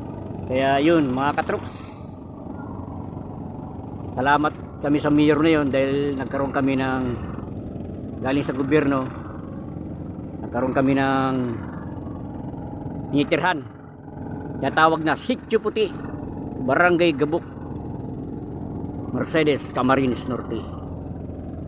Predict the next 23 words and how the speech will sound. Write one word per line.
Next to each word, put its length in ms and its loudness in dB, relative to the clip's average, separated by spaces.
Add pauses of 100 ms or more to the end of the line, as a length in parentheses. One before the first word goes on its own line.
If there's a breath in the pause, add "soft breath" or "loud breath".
(140)
Yun, 160 4
mga 160 8
katrops, 640 4
ngayon 240 4
nalaman 400 6
nyo 80 -2
tuloy 160 2
ang 140 0
talambuhay 500 6
ko. 160 -2 (1040)
Kasi 560 6
isang 240 0
mahirap 240 6
na 160 4
tao 160 10
lang 80 4
naman 240 2
si 80 -8
Katrops 320 -2
Dani, 400 4
eh, 0 -
mga 300 -4 (100)
katrops. 320 -2